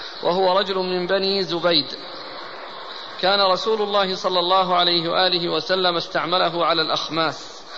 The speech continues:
فقال رسول الله صلى الله عليه وآله وسلم لمحمية: "أنكح الفضل"، فأنكحه. ثم قال رسول الله صلى الله عليه وآله وسلم: "قم فأصدق عنهما من الخمس كذا وكذا".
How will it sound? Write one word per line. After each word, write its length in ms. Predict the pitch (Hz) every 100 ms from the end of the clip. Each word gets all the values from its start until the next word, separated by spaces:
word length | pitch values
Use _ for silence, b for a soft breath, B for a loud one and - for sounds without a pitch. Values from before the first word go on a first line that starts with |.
| B B -
فقال 480 | 160 151 185 185 165
رسول 300 | 156 190 180
الله 340 | 175 180 165
صلى 240 | 156 165
الله 340 | 156 170 175 160
عليه 340 | 156 156 151
وآله 380 | 156 170 165 156
وسلم 460 | 143 - 175 156 147
لمحمية: 640 | 147 170 - 151 156 175 B B B B B -
"أنكح 360 | 185 202 190 165
الفضل"، 440 | 165 143 175 156 131 - -
فأنكحه. 580 | 156 156 147 165 139 123 - - - - - - B B B
ثم 340 | - 185 196 185
قال 380 | 185 196 196 180
رسول 320 | 170 196 190
الله 340 | 180 190 180
صلى 260 | 175 170 170
الله 360 | 170 185 170
عليه 340 | 170 165 160 156
وآله 420 | 170 175 165 160
وسلم: 580 | 147 - 185 196 202 202 - -
"قم 380 | 208 220 - -
فأصدق 500 | 170 196 185 170 151
عنهما 500 | 170 196 180 180 165
من 160 | 165
الخمس 540 | 160 151 190 190 160 165
كذا 380 | 151 190 190 170
وكذا". 500 | 151 147 156 135